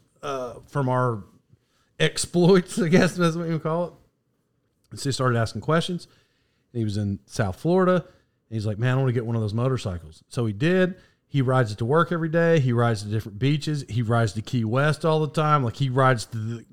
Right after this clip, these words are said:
you know, the, the vacation spots, <laughs> you know, like,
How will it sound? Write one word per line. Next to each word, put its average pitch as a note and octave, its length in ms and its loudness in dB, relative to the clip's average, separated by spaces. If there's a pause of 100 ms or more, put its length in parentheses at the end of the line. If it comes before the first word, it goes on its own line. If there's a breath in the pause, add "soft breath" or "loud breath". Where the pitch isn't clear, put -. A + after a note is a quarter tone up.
(220)
you D#3+ 80 2
know, D#3 140 8
the, D3+ 180 0 (480 loud breath)
the F3 160 4
vacation F3 680 6
spots, - 720 -4
<laughs> - 40 -18
you D3 160 0
know, F3+ 200 6
like, D#3+ 140 2